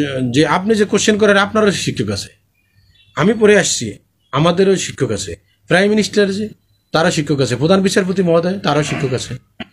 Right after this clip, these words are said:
তো এখন আমি যখন চিন্তা করছি যে, এ, এই যে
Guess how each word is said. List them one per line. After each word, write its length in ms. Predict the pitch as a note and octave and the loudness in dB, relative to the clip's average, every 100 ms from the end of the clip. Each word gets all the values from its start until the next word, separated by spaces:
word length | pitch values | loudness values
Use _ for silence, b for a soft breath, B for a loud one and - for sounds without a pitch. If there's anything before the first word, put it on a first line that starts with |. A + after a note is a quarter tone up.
| _ _ _ | _ _ _
তো 60 | - | -2
এখন 220 | D3+ A3 | 0 2
আমি 160 | G3+ G#3+ | 2 4
যখন 220 | G3+ G#3 | 2 2
চিন্তা 240 | A3 A3 | 2 2
করছি 220 | G3+ F#3 G3 | 2 2 4
যে, 200 | G#3 G3 - _ _ _ | 2 2 -8 _ _ _
এ, 440 | D3 D3+ D3+ D3+ D3 | 0 4 4 4 2
এই 280 | G3 G3 A3 | 4 4 4
যে 280 | G#3 G#3+ G#3+ | 4 4 2